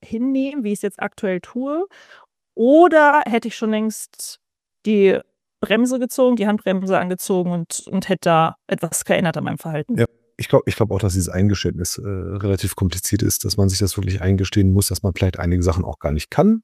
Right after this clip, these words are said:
Speaker 2: ja, oder, oder einfach mal an irgendwas arbeiten muss. Also wie, es, es ist ja nicht mal schlecht, ne? Also es ist ja, geht ja nicht nur, geht ja nicht nur darum, ähm, dass wir, dass wir lernen müssen, sondern auch, auch lernen müssen, mit uns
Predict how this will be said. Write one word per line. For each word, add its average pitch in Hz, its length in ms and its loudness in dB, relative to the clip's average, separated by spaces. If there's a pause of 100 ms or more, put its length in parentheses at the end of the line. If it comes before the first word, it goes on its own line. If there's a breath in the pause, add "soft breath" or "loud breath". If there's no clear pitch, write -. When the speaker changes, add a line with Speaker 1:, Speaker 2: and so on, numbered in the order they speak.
(120)
Speaker 2:
ja, 107 200 2
oder, 90 340 -2
oder 82 260 0
einfach 85 240 -2
mal 87 180 0
an 82 160 -4
irgendwas 85 340 0
arbeiten 104 340 2
muss. 98 180 2
Also 87 200 -2
wie, 92 120 -2 (160)
es, - 160 -12
es - 160 -6
ist 90 100 0
ja 92 80 0
nicht 85 140 -4
mal 80 140 -4
schlecht, - 460 -8 (160)
ne? 117 80 -2
Also 101 160 -2
es 82 80 -4
ist 82 80 -6
ja, 92 100 -4
geht 87 180 -2
ja 95 80 4
nicht 90 160 2
nur, 90 280 0 (580 soft breath)
geht 95 120 -2
ja 95 60 4
nicht 92 180 2
nur 92 100 2
darum, 90 580 2
ähm, 87 540 0
dass - 180 -4
wir, 90 80 -4
dass - 140 -6
wir 90 80 0
lernen 87 260 2
müssen, 95 160 2
sondern 95 180 0
auch, 78 160 -8
auch - 160 -10
lernen 87 280 0
müssen, 85 220 -2
mit 80 100 -6
uns - 260 -12